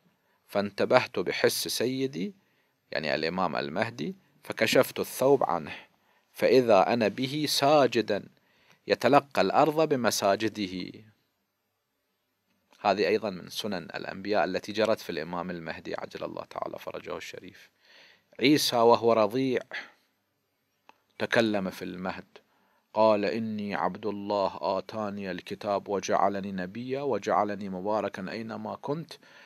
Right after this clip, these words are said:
وأوصاني بالصلاة والزكاة ما دمت حيا". <clears throat>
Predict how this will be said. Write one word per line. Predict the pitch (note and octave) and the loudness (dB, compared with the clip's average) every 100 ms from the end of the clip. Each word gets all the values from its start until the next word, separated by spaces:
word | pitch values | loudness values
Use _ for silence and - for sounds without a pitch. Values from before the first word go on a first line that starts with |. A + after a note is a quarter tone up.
| - - | -20 -4
وأوصاني | G2 F#2+ G2 A#2+ A2+ G2 F2+ | 0 0 0 0 0 0 -4
بالصلاة | - F#2+ F#2 F#2+ - | -6 -4 -2 -2 -2
والزكاة | F#2 F2 G2 F#2 A2 G2+ | -6 -6 -6 -4 -4 -4
ما | G2+ F#2 F2+ | -4 -6 -6
دمت | B2 C3+ B2+ | -6 -6 -6
حيا". | - G2 F#2+ - - _ _ _ _ - _ _ _ B2+ | -2 -4 -4 -8 -12 _ _ _ _ -20 _ _ _ -2
<clears throat> | B2 - - | 0 0 -8